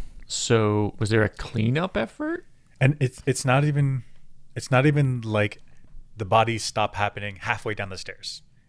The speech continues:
Speaker 2: It's really, like, the bodies are packed in there all the way
Speaker 1: Yeah.
Speaker 2: to the inside of the airlock.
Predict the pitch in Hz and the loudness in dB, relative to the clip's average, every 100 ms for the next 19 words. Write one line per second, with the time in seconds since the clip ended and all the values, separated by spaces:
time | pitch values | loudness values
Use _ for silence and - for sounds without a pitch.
0 | _ 107 110 135 143 120 107 95 - 98 | _ -16 -4 0 0 -2 -6 -12 -10 -10
1 | 90 110 110 117 113 - 95 - - - | -6 -2 0 -2 -6 -8 -12 -14 -20 -10
2 | - 123 120 - 101 98 92 87 - - | -4 -4 -4 -14 -16 -14 -14 -14 -20 -20
3 | - - 98 107 123 117 98 90 110 104 | -20 -16 -4 -2 -2 -2 -2 -2 -4 -12
4 | 98 104 101 98 92 92 90 - | -14 -16 -16 -14 -14 -12 -12 -14